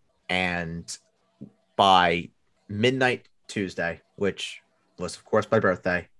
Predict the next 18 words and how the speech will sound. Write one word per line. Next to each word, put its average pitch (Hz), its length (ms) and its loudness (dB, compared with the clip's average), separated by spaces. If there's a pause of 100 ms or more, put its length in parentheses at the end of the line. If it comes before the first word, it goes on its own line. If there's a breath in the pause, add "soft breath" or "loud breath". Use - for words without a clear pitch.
(1000)
I 90 380 4
was 87 480 -4 (180)
headfirst 107 480 0
in 92 80 -8
a - 20 -12
toilet 53 260 -12
bowl. - 200 -10 (840)
And, 85 540 -4
uh, 80 320 0 (1400)
I, - 240 4
the 113 120 4
way 117 220 8
that 117 120 6
I've 113 180 6
described 104 460 0
it 98 120 -10
to - 80 -10
people 113 580 0